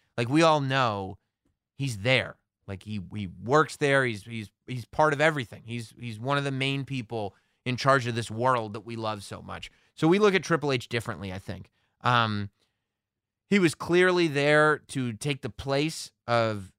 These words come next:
the star power that Drew McIntyre brings, but he used his star power to push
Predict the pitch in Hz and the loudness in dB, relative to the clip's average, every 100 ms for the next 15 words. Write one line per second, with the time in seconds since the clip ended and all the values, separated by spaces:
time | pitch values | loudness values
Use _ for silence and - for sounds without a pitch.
0 | - 113 - 139 131 135 139 127 131 123 | -14 -10 -4 2 4 4 2 2 2 -2
1 | 98 120 120 117 160 180 175 170 165 170 | -6 -6 -2 -2 -2 -2 0 0 0 0
2 | 170 185 196 - _ _ _ _ _ _ | 0 -2 -6 -12 _ _ _ _ _ _
3 | - 147 160 131 156 170 185 - 170 190 | 0 2 4 2 0 0 -4 0 2 2
4 | 165 143 151 139 - - 151 147 - | 2 0 0 -2 -4 -2 0 -2 -8